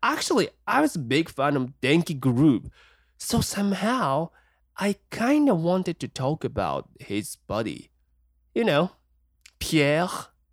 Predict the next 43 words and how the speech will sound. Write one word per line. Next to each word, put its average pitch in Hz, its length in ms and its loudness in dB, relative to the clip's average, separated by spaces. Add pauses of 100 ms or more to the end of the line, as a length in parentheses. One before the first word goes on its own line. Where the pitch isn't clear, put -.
(240)
<laughs> - 380 -12
Because 190 280 2
Taki-san 214 580 2
and 127 140 4
I 147 180 2
used 127 280 0
to 127 80 -4
play 117 240 -2
baseball 120 440 0
in 98 100 -4
the 85 80 -8
same 160 400 2
league 147 280 4
in 98 140 -4
Japan. 135 460 -2 (380)
So - 140 2
I 180 140 6
said, 196 460 2 (520)
"Taki-san 214 460 2
got 180 140 4
a 165 40 4
base 202 360 0
hit 208 280 0
and 139 220 0
trying 180 300 4
to 165 120 2
go 147 120 6
to 135 100 4
the 113 80 -2
first 220 340 4
base, 226 380 0 (300)
but 165 260 2
he 240 160 6
found 233 720 2
a 131 100 -2
white 110 580 0
line 131 420 -2 (500)
and 170 240 0
couldn't 262 320 6
stop 160 280 4
sniffing 175 600 0
like 117 240 -6
that." 135 240 0